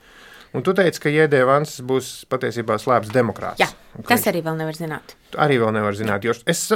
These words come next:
Speaker 1: vienu brīdi viņš vispār bija pazudis no skatuves.
Speaker 2: Nu, re.
Speaker 1: Un tad tur ir vesels, tur kaudzes ziņa par to, kā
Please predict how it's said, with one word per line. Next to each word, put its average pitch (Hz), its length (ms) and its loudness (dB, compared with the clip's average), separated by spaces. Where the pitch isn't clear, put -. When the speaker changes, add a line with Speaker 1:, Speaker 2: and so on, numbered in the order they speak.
Speaker 1:
vienu 196 280 6
brīdi 170 200 4
viņš 160 240 0
vispār 117 180 2
bija 110 140 -2
pazudis 104 420 0
no 92 100 -8
skatuves. - 580 -8
Speaker 2:
Nu, 196 160 -6
re. 175 140 -8
Speaker 1:
Un 127 100 -6
tad 151 220 2
tur 135 120 4
ir 123 120 2
vesels, 123 560 0
tur 104 160 -8
kaudzes 123 360 4
ziņa 127 240 0
par 107 120 -6
to, 120 180 -2
kā 117 140 2